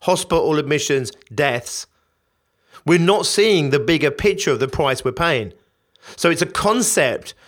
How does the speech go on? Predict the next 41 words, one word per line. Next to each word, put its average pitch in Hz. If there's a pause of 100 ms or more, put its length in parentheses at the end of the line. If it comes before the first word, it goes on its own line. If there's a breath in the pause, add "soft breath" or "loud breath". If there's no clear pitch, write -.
(140 loud breath)
that 147
people 156
are 135
killing 135
themselves, 117 (340)
but 156
we 165
don't 196
know 175
how 165
many, 175
therefore 147 (540 loud breath)
we're 160
not 175
really 151
connecting 175
to 143
those 127
numbers. 110 (500 loud breath)
We 185
know 214
that 254
people 156
are 151
losing 143
their 131
houses, 151
but 151
it's 175
a 190
concept. 190
We 151
don't 160
know 160
the 156
numbers. 156
We 139
don't 156
see 156
their 143
faces. 110